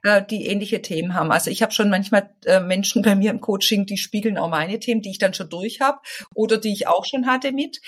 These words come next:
und teilweise aber auch Themen, die ganz andere Faktoren sind.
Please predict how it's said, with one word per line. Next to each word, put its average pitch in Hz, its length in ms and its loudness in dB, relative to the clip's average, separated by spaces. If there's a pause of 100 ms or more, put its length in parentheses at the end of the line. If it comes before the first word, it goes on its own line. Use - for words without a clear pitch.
(260)
und 226 200 0
teilweise 220 380 0
aber 226 160 -2
auch 208 120 0
Themen, 233 420 0
die 220 400 -4 (100)
ganz 240 280 0
andere 214 340 -2
Faktoren 214 540 -4
sind. 156 400 -2